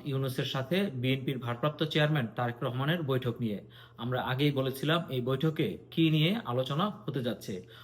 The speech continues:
বৈঠকের পরে এই বিষয়টি নিয়ে সবাই নানান ধরনের ব্যাখ্যা বিশ্লেষণ করছেন। আমরা দেখতে পাচ্ছি বৈঠকের পরে বিএনপি উচ্ছ্বাস প্রকাশ করছে এবং এই বৈঠক ফলপ্রসূ হয়েছে বলে ঘোষণা করছে।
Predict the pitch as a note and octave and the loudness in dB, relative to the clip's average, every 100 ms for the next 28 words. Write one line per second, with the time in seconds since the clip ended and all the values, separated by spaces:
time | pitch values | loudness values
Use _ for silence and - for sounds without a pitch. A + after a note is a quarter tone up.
0 | - D3+ D3 E3 F#3 G3+ F3+ F3+ F#3+ D3 | -6 4 6 6 4 2 4 4 4 2
1 | C#3+ D3 D#3+ F3 F3 D#3+ F3+ - - C#3 | 2 2 2 2 4 4 2 -2 -4 0
2 | C#3+ C3+ B2+ C#3 D#3+ C#3 C#3 D3+ F#3+ - | 2 2 2 2 2 2 2 2 2 -4
3 | - - C3 C#3 C#3 B2 - C3+ C#3+ D3 | -8 0 2 2 0 0 -2 -4 -2 -4
4 | D3 - G#3 - - - - C#3+ B2+ C3 | -2 -2 -2 -4 -16 -10 -2 0 2 0
5 | - F#3 G3 - G2+ A2 B2+ C3 C3 B2 | 2 0 0 0 0 0 0 2 0 2
6 | C3+ G3 A3 - - - A#2+ D3+ F3+ F#3 | 2 2 -2 -10 -10 -2 4 4 6 4
7 | B2+ - - - D3+ - F3 - D3 C#3 | 4 0 -4 -2 -2 0 0 0 -2 -2
8 | - D#3+ D3+ A#3 F#3 C3 C3 B2 C3+ C#3+ | -2 -4 -2 0 0 2 0 0 0 2
9 | E3+ G3+ - - - - D3+ D#3+ E3 D3 | 2 0 -4 -18 -8 4 4 4 2 2
10 | D3 D3 - E3 G3 G3+ B2+ B2 A#2+ A#2 | 2 2 2 2 4 2 0 -2 -2 -2
11 | - G#2 | -4 -6